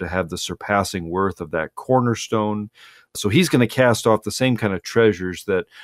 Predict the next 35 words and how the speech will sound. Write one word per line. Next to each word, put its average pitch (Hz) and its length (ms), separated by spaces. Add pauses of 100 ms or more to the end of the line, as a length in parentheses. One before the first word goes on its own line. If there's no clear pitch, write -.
(120)
the 95 80
Jewish 92 420
leaders 90 320
in 82 100
the 78 80
gospel 87 680
cling 143 380
to 85 500
against 113 480
the - 80
Son. 71 480 (540)
And 80 160
Paul 85 240
is 82 100
gonna - 160
gladly 73 380
receive 69 460
him. 67 260 (1200)
Maybe 214 220
one 143 220
more 135 180
note 117 340
I'd 107 100
like 104 160
to 98 80
say 110 160
before 101 160
we 90 140
jump 101 320
into 90 160
the 85 100
text, - 460
and 110 160
that 135 200
is, 117 280